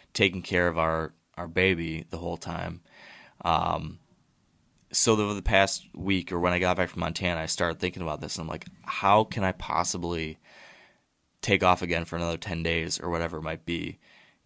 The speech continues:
after just being home barely at all and not seeing my son hardly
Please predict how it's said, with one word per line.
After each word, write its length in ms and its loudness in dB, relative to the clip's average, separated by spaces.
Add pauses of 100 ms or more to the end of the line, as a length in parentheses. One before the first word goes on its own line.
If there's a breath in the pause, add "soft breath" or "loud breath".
after 220 0
just 320 -2
being 200 -4
home 280 -6
barely 260 0
at 60 -4
all 220 -2
and 140 -6
not 220 0
seeing 300 0
my 120 -6
son 300 -2
hardly 460 -4